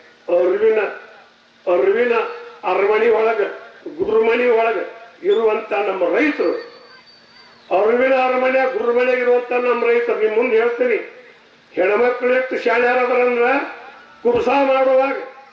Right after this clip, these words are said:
ಇದೆಲ್ಲ ಸರ್ಕಾರ ದವಾಖಾನೆ ಹೋಗಿ ಟಿ ವಿಯಾಗ ತೋರ್ಸ್ಕೊಂಡ್ ಬರ್ತಾರ, ಗಂಡ ಐತೋ ಹೆಣ್ಣು ಐತೋ ಅಂತೇಳಿ. ಅವಾಗ ಹಂಗಿದ್ದಿದ್ದಿಲ್ರಿ, ನಮ್ ಹೆಣ್ಮಕ್ಳು ಹೇಳ್ತಿದ್ರು, ಗಂಡ ಹೊಡ್ತಾಳ, ಹೆಣ್ಣು ಹೊಡ್ತಾಳ, ಹೆಣ್ಣು ಹೆಣ್ಮಗ, ಆ,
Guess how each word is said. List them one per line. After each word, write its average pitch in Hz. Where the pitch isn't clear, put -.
ಇದೆಲ್ಲ 247
ಸರ್ಕಾರ 226
ದವಾಖಾನೆ 262
ಹೋಗಿ 262
ಟಿ 262
ವಿಯಾಗ 254
ತೋರ್ಸ್ಕೊಂಡ್ 254
ಬರ್ತಾರ, 254
ಗಂಡ 254
ಐತೋ 254
ಹೆಣ್ಣು 254
ಐತೋ 254
ಅಂತೇಳಿ. 247
ಅವಾಗ 226
ಹಂಗಿದ್ದಿದ್ದಿಲ್ರಿ, 262
ನಮ್ 208
ಹೆಣ್ಮಕ್ಳು 254
ಹೇಳ್ತಿದ್ರು, 254
ಗಂಡ 240
ಹೊಡ್ತಾಳ, 254
ಹೆಣ್ಣು 247
ಹೊಡ್ತಾಳ, 247
ಹೆಣ್ಣು 247
ಹೆಣ್ಮಗ, 233
ಆ, 202